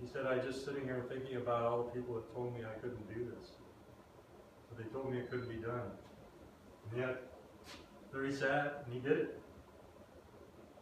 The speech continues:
So, there's lots of people that say we can't do things.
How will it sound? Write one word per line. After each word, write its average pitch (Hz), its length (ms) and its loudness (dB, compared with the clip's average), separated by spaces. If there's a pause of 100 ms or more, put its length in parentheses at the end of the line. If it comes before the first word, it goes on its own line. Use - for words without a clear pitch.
So, 113 300 -4 (1300)
there's 160 200 6
lots 196 320 6
of - 160 0
people 170 320 2
that 156 160 6
say 143 240 4
we 123 140 4 (180)
can't 175 300 0
do 117 80 -4
things. - 800 -10